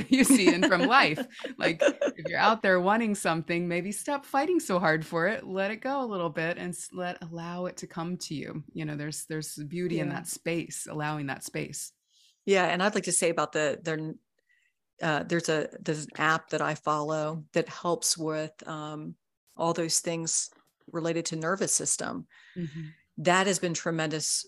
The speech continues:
Speaker 2: for me. And every day I check in, it asks you about your family and relationships, your career, your money, your finance, your environment that you live in. And it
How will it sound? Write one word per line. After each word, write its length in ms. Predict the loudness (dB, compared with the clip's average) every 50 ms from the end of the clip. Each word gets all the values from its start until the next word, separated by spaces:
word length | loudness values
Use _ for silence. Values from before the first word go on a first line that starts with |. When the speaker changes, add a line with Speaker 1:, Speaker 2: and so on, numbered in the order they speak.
| _ -10
Speaker 2:
for 200 | -6 -4 -2 -2
me. 320 | -2 -2 -4 -4 -6 -8 _ -4
And 160 | -2 -2 0 2
every 280 | 0 2 4 4 2
day 280 | 4 4 4 4 4 4
I 120 | 2 2
check 340 | 2 0 0 0 0 0 0
in, 180 | 0 2 2 2
it 120 | 2 0
asks 340 | 0 0 0 0 -2 -2 -2
you 120 | -2 -2
about 320 | 0 2 2 2 2 2 -2 -12 -20 _ _ _
your 120 | -10 -10 -8
family 360 | -6 -6 -4 -4 -4 -4 -4
and 100 | -4 -4
relationships, 880 | -4 -4 -2 0 0 0 -2 -2 -2 -2 -2 0 0 -2 -2 -2 -4 -4
your 100 | -4 -4
career, 720 | -8 -8 -8 -6 -4 -2 -2 0 2 2 2 2 0 -2
your 260 | -4 -6 -6 -6 -4 -4
money, 440 | -2 0 0 0 0 0 0 -2
your 160 | -4 -4 -6 -4
finance, 600 | 0 0 0 2 2 0 0 -2 -2 -2 -2 -2
your 140 | -2 -2
environment 500 | -2 -2 0 0 0 0 0 -2 -4 -4
that 180 | -4 -2 -2 0
you 120 | 0 0
live 240 | 0 0 0 0 0
in. 360 | -2 -2 -2 -4 -4 -6 -8 -10 _ -20 -20 _ _ _ -4
And 100 | 0 0
it 180 | 0 0 -2